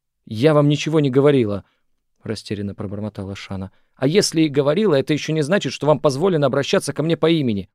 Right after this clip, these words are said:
«Но это же ваше имя». Женщина подняла руки вверх. «Простите, я заметила, что сегодня вы не подходили к своей сестре.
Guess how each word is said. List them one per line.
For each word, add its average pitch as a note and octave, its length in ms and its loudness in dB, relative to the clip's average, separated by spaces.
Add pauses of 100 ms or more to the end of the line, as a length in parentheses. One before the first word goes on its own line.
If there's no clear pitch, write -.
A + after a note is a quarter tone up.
(480)
«Но B2+ 240 -4
это E3+ 280 -2
же B2+ 180 -4
ваше D#3+ 460 -4
имя». A2 460 -6 (600)
Женщина D3+ 640 -6
подняла A2 520 -4
руки A2 300 -8
вверх. F#2 420 -12 (680)
«Простите, C3 720 -12 (560)
я C#3 280 -4
заметила, C3 560 -4
что - 160 -14
сегодня B2+ 440 -4
вы B2+ 120 -2
не B2 120 -6
подходили C3 460 -6
к - 80 -14
своей B2 280 -6
сестре. C#3 540 -6